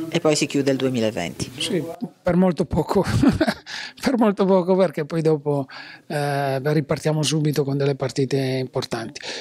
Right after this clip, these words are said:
Speaker 2: Intanto godiamoci questa vittoria, perché è molto,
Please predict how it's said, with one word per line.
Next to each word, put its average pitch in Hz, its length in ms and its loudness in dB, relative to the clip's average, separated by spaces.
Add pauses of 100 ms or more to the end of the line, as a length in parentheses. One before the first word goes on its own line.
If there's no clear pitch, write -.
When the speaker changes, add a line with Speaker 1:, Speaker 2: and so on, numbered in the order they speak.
(120)
Speaker 2:
Intanto 202 280 -2
godiamoci 170 460 0
questa 165 240 -2
vittoria, 151 400 0
perché 143 320 -2
è - 20 0
molto, 143 600 0